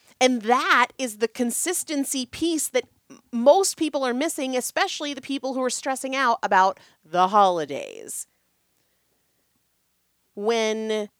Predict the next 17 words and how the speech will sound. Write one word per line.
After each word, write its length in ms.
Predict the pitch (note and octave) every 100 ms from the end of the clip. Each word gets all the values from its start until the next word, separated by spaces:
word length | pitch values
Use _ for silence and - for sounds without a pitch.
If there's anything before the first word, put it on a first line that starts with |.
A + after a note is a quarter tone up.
| _ _ _ _ _ _ _ _ G3+
the 120 | G#3+
girls 380 | G3 G#3 A3+ G#3+
were 120 | G#3+
born 760 | F#3 F#3 F3+ F3 F3 F3 E3+ _ _ _ _ _
over 200 | F#3+ F3+
three 260 | - F3+ F3+
months 260 | E3 D#3+ -
early 500 | D#3 D#3 C#3+ C#3 D#3 _ _ _ _ _ _ _ _ _ _ - -
and 180 | F#3 F3
life 300 | F3 F3 E3+
was 220 | E3 D3+
just 480 | D#3+ D3+ - - _ _ _ _
tossed 480 | - G3 E3+ F3+ -
up 160 | E3+
in 120 | E3 D#3
the 140 | D3+
air, 460 | D3 D3 C3 C#3+